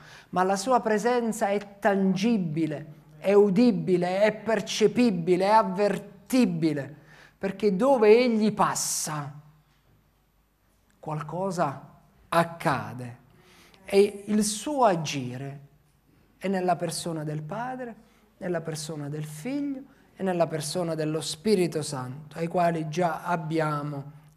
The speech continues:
accennato. Ma tutto quello che noi conosciamo di Dio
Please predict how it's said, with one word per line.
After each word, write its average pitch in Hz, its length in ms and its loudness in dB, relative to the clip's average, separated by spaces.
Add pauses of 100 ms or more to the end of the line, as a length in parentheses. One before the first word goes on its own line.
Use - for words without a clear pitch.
accennato. 160 960 -4 (3000)
Ma 170 140 -4
tutto 254 420 -4 (460)
quello 202 300 2
che 156 140 -6
noi 180 200 -4
conosciamo 147 720 -8
di 135 220 -8
Dio 123 480 -14